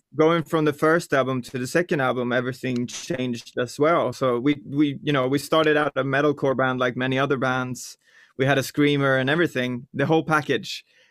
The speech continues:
And then going into writing our first album, that became a semi-success, but to us, it became a, just a pivotal moment of us breaking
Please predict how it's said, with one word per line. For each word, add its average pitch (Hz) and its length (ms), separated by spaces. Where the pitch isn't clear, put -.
And 135 300
then 143 380
going 147 240
into 131 800
writing 143 340
our 135 140
first 139 380
album, 127 680
that 135 120
became 131 580
a 131 100
semi-success, 147 1700
but 135 280
to 147 200
us, 165 260
it - 20
became 135 400
a, 123 140
just 135 280
a 127 140
pivotal 143 360
moment 139 440
of 123 160
us 131 260
breaking 127 600